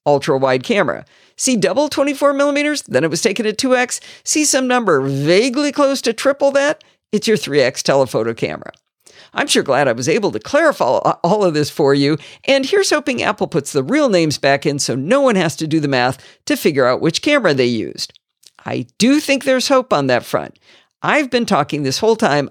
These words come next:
about Mac O S Photos. In I O S sixteen, iPhone fourteen Pro images in the Photos app clearly say telephoto camera, main camera, and ultra-wide camera.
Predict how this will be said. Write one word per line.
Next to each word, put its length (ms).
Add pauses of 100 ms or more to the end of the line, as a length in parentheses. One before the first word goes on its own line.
about 300
Mac 340
O 120
S 160
Photos. 540 (540)
In 240
I 200
O 80
S 120
sixteen, 720 (360)
iPhone 360
fourteen 380
Pro 240
images 460
in 80
the 80
Photos 340
app 200
clearly 460
say 540 (360)
telephoto 540
camera, 440
main 400
camera, 400
and 160
ultra-wide 640
camera. 360